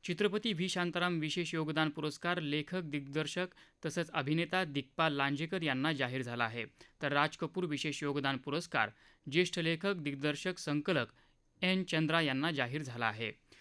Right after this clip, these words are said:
याखेरीज अठ्ठावन्न आणि एकोणसाठव्या महाराष्ट्र राज्य मराठी चित्रपट पुरस्कारांच्या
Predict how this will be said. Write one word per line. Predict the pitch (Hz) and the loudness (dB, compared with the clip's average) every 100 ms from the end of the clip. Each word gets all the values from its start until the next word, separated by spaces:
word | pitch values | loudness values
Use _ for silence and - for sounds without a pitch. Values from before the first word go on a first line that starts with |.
| - _ | -20 _
याखेरीज | 170 175 208 220 | 2 2 4 4
अठ्ठावन्न | 185 165 180 180 185 196 | 4 4 2 2 2 4
आणि | 185 165 | 4 4
एकोणसाठव्या | 156 - 165 165 147 170 | 2 0 -2 -2 -2 0
महाराष्ट्र | 175 147 151 151 170 | 0 2 2 0 0
राज्य | 151 143 175 | 0 0 0
मराठी | 156 147 143 | 2 2 0
चित्रपट | 143 143 143 147 | -4 -6 -6 -6
पुरस्कारांच्या | - 147 - 147 147 147 180 | -4 -6 -2 -2 0 0 -2